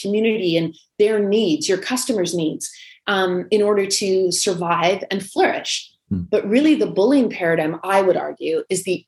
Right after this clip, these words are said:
Speaker 1: opposite of survival of the fittest. It is an imposing command control model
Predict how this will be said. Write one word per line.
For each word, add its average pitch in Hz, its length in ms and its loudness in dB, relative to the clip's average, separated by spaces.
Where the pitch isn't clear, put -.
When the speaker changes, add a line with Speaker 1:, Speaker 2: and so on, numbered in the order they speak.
Speaker 1:
opposite 175 640 -4
of - 100 -8
survival 156 440 0
of 151 100 -4
the 151 60 -4
fittest. - 480 -4
It 220 120 4
is 214 320 0
an 180 100 4
imposing 185 680 0
command 170 460 -2
control 170 500 0
model 156 420 -4